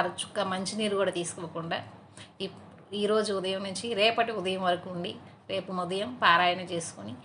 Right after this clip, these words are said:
తర్వాత భోజనం చేస్తారనమాట, మంచినీళ్ళు తీసుకొని. అందరూ చక్కగా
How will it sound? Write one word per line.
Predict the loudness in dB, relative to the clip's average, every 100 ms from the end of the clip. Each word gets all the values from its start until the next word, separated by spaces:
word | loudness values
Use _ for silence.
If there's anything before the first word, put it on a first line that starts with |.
| -20 -16
తర్వాత | -6 2 2 2
భోజనం | 0 0 0 -4 -6
చేస్తారనమాట, | -6 -8 -12 -14 -16 -16 -14 -12 -6
మంచినీళ్ళు | -4 -4 -8 -10
తీసుకొని. | -8 -10 -12 -18 -20 -20 -20 -20 -20 -20 -20 -20 -20 -8
అందరూ | -4 -2 -2 -2 -10 -20 -6 -6
చక్కగా | -6 -6 -6